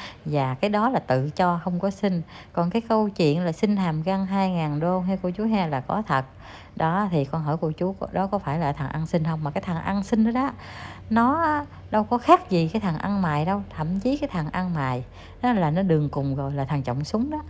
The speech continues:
Đó, nó lên nó mồi chài, nó ăn xin, ăn xỏ, nhưng á, mà nó đỡ hơn là cái thằng ăn xin. Đó, tại vì mình đã, bản thân mình đang phản biện, mình đang á, vạch trần cái bọn lừa đảo, qua mặt Mạnh Thường Quân, qua mặt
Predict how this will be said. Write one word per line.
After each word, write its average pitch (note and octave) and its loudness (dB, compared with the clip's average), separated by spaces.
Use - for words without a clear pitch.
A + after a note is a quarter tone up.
Đó, C#4 -4
nó C4+ 0
lên A#3 4
nó A#3+ 4
mồi D3+ 4
chài, C#3+ 0
nó F3+ 0
ăn G3+ -2
xin, G3+ 0
ăn G3+ -2
xỏ, D3 -2
nhưng G#3 2
á, G3+ 0
mà E3 -2
nó D#3+ -2
đỡ C#3+ 0
hơn G3 0
là C#3 -2
cái F3 -4
thằng D#3 -6
ăn D#3+ -6
xin. G3 4
Đó, D4 -2
tại E3 2
vì F#3 2
mình F3+ 2
đã, F#3 0
bản F3+ 0
thân A#3+ 4
mình E3+ 2
đang G#3+ 2
phản F#3 -2
biện, E3+ 0
mình D#3 -2
đang G#3+ 0
á, A3+ 2
vạch D3+ -4
trần D3 0
cái G#3 0
bọn D#3 -2
lừa D3+ 2
đảo, C#3+ -4
qua A3+ 8
mặt F3+ 4
Mạnh D3+ -2
Thường D#3 0
Quân, G3 0
qua G3+ 2
mặt D#3+ 0